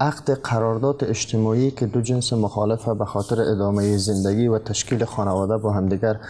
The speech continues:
یک جا می‌سازند. اینکه خانواده چی نقش دارن و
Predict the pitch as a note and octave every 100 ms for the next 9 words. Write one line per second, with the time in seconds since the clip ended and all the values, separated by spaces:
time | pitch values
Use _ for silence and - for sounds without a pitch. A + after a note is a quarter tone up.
0 | - - - - - A#2+ G#2+ G2 B2+ G#2+
1 | F2+ F2+ - G2 - - - - - -
2 | - E3 E3+ D#3 C3 A2+ D#2+ F#2+ - B2+
3 | B2+ B2 C#3 D#3 - D3+ C3+ C3 C3+ -
4 | - A#2+ A2+ A2 A2 A2+ G#2+ G#2 F#2+